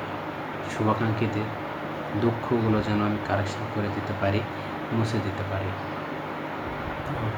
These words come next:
কারণ জীবনে কষ্ট থাকবে, আর কষ্টগুলো তো আর কাগজের মতো না যে কষ্টগুলো কাগজ আগুনে পুড়ে ছাই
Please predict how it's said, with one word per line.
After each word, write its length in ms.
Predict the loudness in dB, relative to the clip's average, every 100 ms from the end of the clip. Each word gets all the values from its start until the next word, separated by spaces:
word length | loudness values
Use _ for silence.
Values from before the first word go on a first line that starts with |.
| -4 -4 -4 -4 -4 -4 -6 -6 -4 -4 -4 0
কারণ 240 | 2 4 2 0 -2 -4 -4 -4 -6 -6 -6 -2 0
জীবনে 260 | 2 4 2 2
কষ্ট 260 | -2 0 -2 0
থাকবে, 280 | -2 0 -2 -4 -4 -6 -6 -6 -6 -2
আর 40 | -2 4
কষ্টগুলো 440 | 2 4 0 0 2
তো 80 | 2
আর 40 | 6
কাগজের 500 | 8 8 6 4 4
মতো 280 | 4 4 2
না 460 | 0 0 -2 -2 0
যে 80 | 2 0 -2 0
কষ্টগুলো 380 | 0 0 0 0
কাগজ 320 | 2 2 2 0 -2 -6 -4 0
আগুনে 300 | 2 4 4 4
পুড়ে 160 | 2 2
ছাই 260 | 2 2